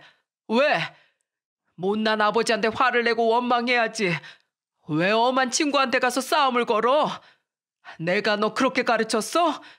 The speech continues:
왜 친구랑 싸워?" "잘못했어요, 아빠." "아니야, 성혜야. 네 잘못 아니다. 이 못난 부모가 죄인이야.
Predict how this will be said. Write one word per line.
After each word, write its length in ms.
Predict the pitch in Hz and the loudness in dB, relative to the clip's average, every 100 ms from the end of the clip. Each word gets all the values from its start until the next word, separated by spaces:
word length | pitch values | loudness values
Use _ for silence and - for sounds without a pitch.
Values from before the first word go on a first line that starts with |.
| _ _ _ _ _ | _ _ _ _ _
왜 280 | 170 196 214 | -2 -2 -2
친구랑 540 | - - 330 285 269 247 | -2 0 0 2 0 0
싸워?" 680 | - 247 233 269 262 170 - _ _ _ _ _ _ _ _ _ _ _ | 0 2 2 2 2 -2 -8 _ _ _ _ _ _ _ _ _ _ _
"잘못했어요, 800 | - 190 214 302 311 285 - 254 | -2 0 0 -2 -2 -2 -2 0
아빠." 520 | 185 - _ 262 233 - 311 - _ _ _ _ _ _ _ _ _ _ _ | 0 -2 _ -2 0 -2 -10 -14 _ _ _ _ _ _ _ _ _ _ _
"아니야, 500 | - 180 190 214 208 | -2 0 0 0 0
성혜야. 440 | 202 - 233 208 190 180 - - - - - - 185 | 0 -4 -2 0 0 0 -4 -16 -20 -20 -20 -10 -2
네 140 | 180 208 | 0 2
잘못 380 | 226 202 220 | 0 0 0
아니다. 540 | 214 208 208 208 170 156 - - _ _ _ _ - | 0 0 0 0 -2 -4 -10 -18 _ _ _ _ -4
이 60 | 233 | -2
못난 460 | 208 247 247 247 | 0 0 0 -2
부모가 360 | 226 226 226 240 | -2 -2 -2 -2
죄인이야. 800 | 233 247 226 202 208 240 233 | 0 0 0 0 0 0 -2